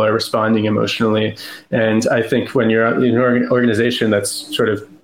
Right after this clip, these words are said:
operating within these mediums and trying to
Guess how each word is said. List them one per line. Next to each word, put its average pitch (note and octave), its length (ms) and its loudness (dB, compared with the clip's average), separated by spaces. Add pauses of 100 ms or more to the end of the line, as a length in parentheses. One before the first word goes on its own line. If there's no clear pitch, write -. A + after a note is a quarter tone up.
(120)
operating A#2 420 0
within B2 280 2
these A#2+ 180 2
mediums G#2+ 540 0
and G#2+ 140 0
trying G#2+ 320 0
to G#2 520 0